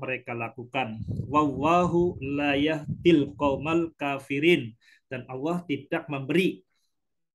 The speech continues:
petunjuk pada orang-orang yang kafir, orang-orang yang tidak beriman kepada Allah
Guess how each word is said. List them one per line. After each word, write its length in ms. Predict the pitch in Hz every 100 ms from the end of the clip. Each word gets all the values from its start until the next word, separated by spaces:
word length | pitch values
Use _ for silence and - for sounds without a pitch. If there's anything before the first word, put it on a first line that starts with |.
| _ _ _ _ _ _
petunjuk 720 | 123 139 131 127 156 185 - _ _ _ _ -
pada 400 | 117 113 143 143 143
orang-orang 640 | 131 131 131 127 131 127
yang 240 | 131 131 120
kafir, 640 | - 135 123 - 175 147 113 117 _ _ -
orang-orang 640 | 135 131 127 127 156 160 -
yang 240 | 131 123 113
tidak 400 | 190 185 180 -
beriman 640 | 139 - 135 139 156 131
kepada 320 | - 120 120 127
Allah 400 | 123 135 139